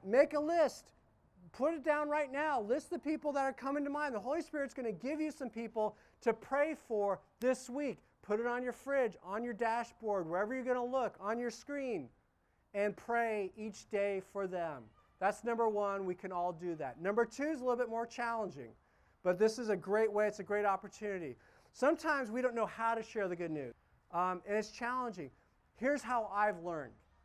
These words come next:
Ving invited me to go evangelize with him. Cold contact evangelism. Doesn't that sound like fun?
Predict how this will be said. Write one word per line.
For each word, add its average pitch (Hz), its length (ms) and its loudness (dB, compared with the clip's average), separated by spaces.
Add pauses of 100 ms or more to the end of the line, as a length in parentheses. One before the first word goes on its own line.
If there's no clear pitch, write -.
(800)
Ving 220 180 6
invited 226 380 6
me 220 100 2
to 208 80 -2
go 208 140 2
evangelize 185 560 0
with 139 140 -12
him. 117 140 -10 (560)
Cold 247 480 10
contact 226 760 0
evangelism. 214 800 -4 (240)
Doesn't 269 220 6
that 285 180 4
sound 277 140 4
like 269 160 0
fun? 302 440 2